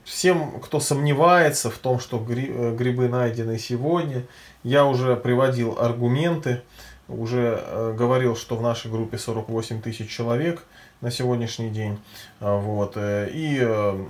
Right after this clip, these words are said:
уже с журналом сфотографировал. И вот сейчас, э, в этом видео, э, говорю вам, что это так и есть. Это между Калугой и Москвой. У меня есть очень хорошие места грибные.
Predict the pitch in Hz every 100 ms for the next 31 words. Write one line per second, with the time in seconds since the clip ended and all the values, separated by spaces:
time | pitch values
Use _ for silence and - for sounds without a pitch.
0 | 117 117 131 - 127 127 160 170 151 -
1 | 135 131 123 123 123 120 113 110 110 -
2 | - - - 139 143 123 131 127 120 143
3 | 131 - 123 113 123 120 117 135 123 113
4 | 104 - - - - 104 107 104 110 120
5 | 131 117 110 - 113 107 82 - _ -
6 | - - - - _ _ - 143 127 123
7 | 123 123 117 151 165 - - - - -
8 | 123 127 123 120 113 113 117 143 135 120
9 | 113 117 113 - - 147 143 - 110 110
10 | 113 110 107 - 120 - 110 104 101 104
11 | - 104 104 - 147 127 123 113 117 104